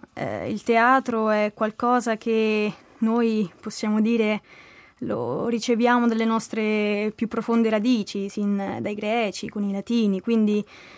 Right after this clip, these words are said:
il teatro è la comunicazione per eccellenza, forse ancora di più che la scrittura, quindi perché no, magari un, eh, percorso di questo tipo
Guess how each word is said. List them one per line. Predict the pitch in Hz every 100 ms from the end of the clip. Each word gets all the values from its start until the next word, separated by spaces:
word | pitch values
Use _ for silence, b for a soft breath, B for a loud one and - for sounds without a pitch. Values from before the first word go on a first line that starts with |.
| B B
il | 240 208
teatro | 262 254 302 311 262
è | 247 240
la | 233
comunicazione | 226 240 247 247 233 - 262 262
per | 226
eccellenza, | 214 - 226 254 233 196 -
forse | 208 262 - 226
ancora | 220 254
di | 226
più | 220 - 247 294 294 B B B
che | 233
la | 220
scrittura, | 214 - 220 - 262 220 196 98 220
quindi | 233 226 208 208 208 202
perché | - - 240
no, | 240 214
magari | 180 202 208 214 202 202 B B B
un, | - 220 214 214
eh, | 214 208 214 202 196
percorso | - 240 - 262 262 254
di | 233
questo | 233 220 262
tipo | 226 262 269 226 220 220 220 214 208 202 190